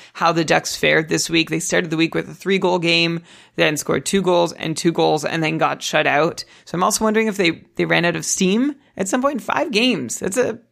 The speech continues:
busy week. So, uh, don't give up entirely on them. And, you know, obviously I would keep, if I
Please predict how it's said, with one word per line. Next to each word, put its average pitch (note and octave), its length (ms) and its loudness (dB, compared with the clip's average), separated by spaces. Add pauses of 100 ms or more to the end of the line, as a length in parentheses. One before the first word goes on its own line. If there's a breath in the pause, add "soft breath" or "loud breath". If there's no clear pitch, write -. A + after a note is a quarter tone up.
busy B3 280 2
week. A#3 500 0 (200 soft breath)
So, F3+ 580 4
uh, B2+ 280 -4 (220)
don't C4 220 0
give F4+ 120 0
up A3+ 120 -2
entirely G3 760 0 (240 loud breath)
on F#3+ 220 2
them. A#3+ 500 2
And, D#3 420 0 (140)
you E3+ 80 2
know, D#3 280 2
obviously D#3+ 480 2
I C#3+ 140 2
would E3+ 160 0
keep, F#3 380 -4 (240 loud breath)
if D#3 140 -4
I G#3+ 360 2